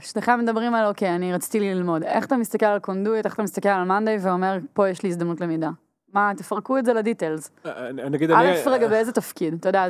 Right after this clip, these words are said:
Speaker 2: כן.
Speaker 1: ציינת קודם, זינמן, שאולי היית יכול להיות, אה, מפתח, ואתה פה, ערן, ב-,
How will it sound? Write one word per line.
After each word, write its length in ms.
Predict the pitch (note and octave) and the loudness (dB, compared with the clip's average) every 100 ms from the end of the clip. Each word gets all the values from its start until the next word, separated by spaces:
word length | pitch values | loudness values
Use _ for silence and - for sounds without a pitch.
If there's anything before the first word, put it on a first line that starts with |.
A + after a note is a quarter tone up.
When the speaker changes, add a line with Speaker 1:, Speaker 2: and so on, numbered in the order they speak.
| E3+ | 0
Speaker 2:
כן. 60 | C#3 | 2
Speaker 1:
ציינת 260 | G#3 G3+ | 4 4
קודם, 320 | G#3 G#3+ G3+ F#3+ | 2 2 2 0
זינמן, 260 | G3 F#3+ | 0 0
שאולי 220 | F#3+ G3 | 0 2
היית 180 | G3 G3+ | 2 4
יכול 280 | G3+ F#3+ G3 | 2 4 2
להיות, 300 | F#3+ F#3+ F#3 | 2 0 0
אה, 340 | F#3+ F#3 F3 | 0 0 -2
מפתח, 680 | F3+ F3 F3+ - B3 - - G3+ | -2 -4 -4 2 4 4 0 0
ואתה 320 | F#3 F3+ G3+ | 2 4 2
פה, 220 | G3 G#3 | 4 2
ערן, 420 | G3 F#3+ G3 F#3 | 2 2 2 0
ב-, 60 | E3 | -4